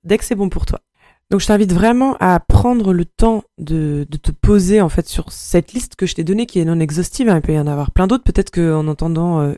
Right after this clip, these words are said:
une des peurs que je te cite, il y en a une autre qui te viendra en tête, qui te concerne. Donc c'est évidemment, euh, vers celle-ci qu'il faut t'orienter. Mais c'est hyper important de, d'être au clair là-dessus parce qu'il y a des pièges en fait. Euh, la, la peur, elle nous gou-, enfin, si on la laisse gouverner,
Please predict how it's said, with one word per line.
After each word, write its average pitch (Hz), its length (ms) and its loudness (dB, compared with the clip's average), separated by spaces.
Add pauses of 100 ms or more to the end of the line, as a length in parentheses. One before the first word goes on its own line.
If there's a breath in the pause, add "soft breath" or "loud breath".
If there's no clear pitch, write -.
une 175 340 0
des 160 120 -2
peurs 190 260 2
que 165 100 -6
je 151 60 -10
te 160 100 -8
cite, - 300 -8
il - 40 -4
y - 20 -4
en 151 60 -2
a 147 40 -2
une 147 140 -4
autre 190 120 -4
qui - 120 -18
te - 100 -6
viendra 143 560 -2
en 147 140 -4
tête, - 260 -4
qui - 100 -20
te - 100 -4
concerne. 180 460 -4 (600 soft breath)
Donc 147 80 -8
c'est - 120 -6
évidemment, 156 440 2
euh, 139 140 0 (400)
vers 160 100 2
celle-ci - 360 -2
qu'il - 160 -20
faut - 120 -6
t'orienter. 147 540 -4 (840 soft breath)
Mais 185 80 4
c'est 190 160 4
hyper 185 240 4
important 185 440 0
de, 170 280 0
d'être 180 280 0
au 180 60 0
clair 170 220 0
là-dessus 160 280 -2
parce 175 220 2
qu'il 165 180 -2
y 156 80 0
a 156 40 4
des 165 120 0
pièges 180 380 2
en 147 60 -2
fait. - 300 -8
Euh, - 400 -6
la, 170 200 2
la 170 100 4
peur, 226 240 4
elle 165 120 2
nous 139 400 -6
gou-, 147 140 -2
enfin, 165 300 -2
si - 140 -2
on - 20 2
la 160 120 4
laisse 214 220 2
gouverner, 165 440 0